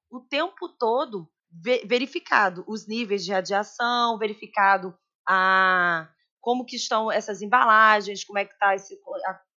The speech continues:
esse, a-, acondicionamento. Então, assim, é tudo muito controlado. Os, os elementos, é, combustíveis em si, que já foram utilizados, eles têm uma outra piscina, que é uma piscina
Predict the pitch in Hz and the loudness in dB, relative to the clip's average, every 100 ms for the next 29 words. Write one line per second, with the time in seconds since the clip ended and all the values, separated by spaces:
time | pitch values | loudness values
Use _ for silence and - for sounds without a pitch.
0 | - - 170 - 180 170 160 165 190 180 | -20 -20 -20 -8 -4 -2 -4 -6 -8 -10
1 | - 202 247 240 226 233 214 196 _ _ | -8 -6 -4 -2 0 2 2 0 _ _
2 | _ - 180 226 262 262 226 214 214 262 | _ -16 -4 0 0 -2 -6 -6 -6 -8
3 | 269 247 233 262 294 311 247 294 294 - | -6 -6 -4 -4 -4 -10 -10 -10 -8 -6
4 | - 190 165 151 156 _ _ _ 294 392 | -2 0 -2 -6 -14 _ _ _ -4 -2
5 | 392 - - 285 302 285 269 247 226 196 | -2 -4 -6 -4 -2 -4 -4 -4 -6 -4
6 | 277 277 233 214 220 226 220 196 - - | -2 0 0 -2 -4 -6 -8 -14 -14 -18
7 | - 185 180 180 180 208 196 190 208 185 | -4 -2 0 -2 -4 -8 -8 -8 -8 -8
8 | 185 165 165 - 254 285 - 190 208 208 | -8 -8 -16 -10 -6 -6 -6 -6 -4 -4
9 | - 233 220 202 - 185 160 190 226 262 | -2 -2 -2 -6 -12 -14 -4 -2 0 -2
10 | 196 175 214 226 226 220 226 233 220 233 | -6 -8 -8 -8 -12 -12 -8 -2 0 0
11 | 277 - - 262 - 214 220 285 302 226 | -2 -8 -12 -16 -16 -12 -10 -8 -6 -4
12 | 208 208 - - 214 202 | -4 -6 -16 -16 -10 -10